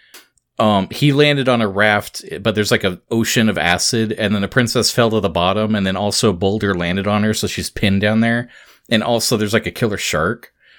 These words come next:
And so you have to level up to kill the shark and eventually reach the boulder to save the princess. And all the comments were like, um, like, "I don't know what this is supposed to be about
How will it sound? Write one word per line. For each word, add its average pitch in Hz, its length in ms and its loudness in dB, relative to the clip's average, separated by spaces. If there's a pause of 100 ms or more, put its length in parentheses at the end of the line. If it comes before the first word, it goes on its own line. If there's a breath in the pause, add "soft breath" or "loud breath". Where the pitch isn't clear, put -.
(320 soft breath)
And 113 160 0
so - 80 2
you 127 60 6
have 113 60 -4
to 117 60 2
level 113 320 0
up 110 140 -2
to - 80 -10
kill 120 260 0
the 107 120 0
shark 104 360 0
and 101 120 -4
eventually 104 340 -2
reach 104 300 -4
the 101 80 -2
boulder 104 320 -2
to 87 100 -6
save 98 240 0
the 90 60 -10
princess. 98 640 -2 (840 soft breath)
And 117 280 4
all 131 160 4
the 135 100 2
comments 127 640 2
were 107 220 2
like, 101 340 2 (840 soft breath)
um, 104 280 0
like, 107 180 0
"I 135 120 4
don't 151 180 2
know 139 160 4
what 120 460 0
this 120 200 -2
is 110 100 -2
supposed - 500 -2
to 104 40 -2
be 95 200 -2
about 117 500 2